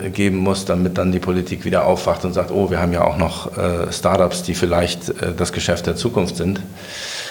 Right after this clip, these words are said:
oder wo, wo die Arbeitsplätze auch herkommen.“ Und ich denke mal, einfach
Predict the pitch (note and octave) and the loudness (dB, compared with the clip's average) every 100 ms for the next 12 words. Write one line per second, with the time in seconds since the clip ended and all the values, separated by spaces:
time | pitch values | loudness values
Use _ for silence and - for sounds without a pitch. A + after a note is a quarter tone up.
0 | - - F2+ F2 F2 E2+ E2 D#2+ E2+ E2 | -6 0 2 4 4 4 2 2 2 2
1 | F2 F2+ - G#2 G2+ - F2+ - - E2 | 0 0 2 4 2 2 2 2 2 0
2 | - - - D2+ D#2+ - D#2+ E2+ E2 - | -2 -10 -4 0 0 0 0 0 -4 -10
3 | - - - - - - - - F2+ E2+ | -14 -14 -12 -12 -14 -16 -14 -4 0 2
4 | D#2+ D#2+ - - - - F2+ F2+ F2 E2+ | 2 -2 -6 -6 -8 0 2 2 2 2
5 | E2+ E2+ E2+ E2 E2 E2 - - - - | 2 2 0 0 0 -4 -10 -14 -16 -18
6 | - - - - | -16 -4 -2 0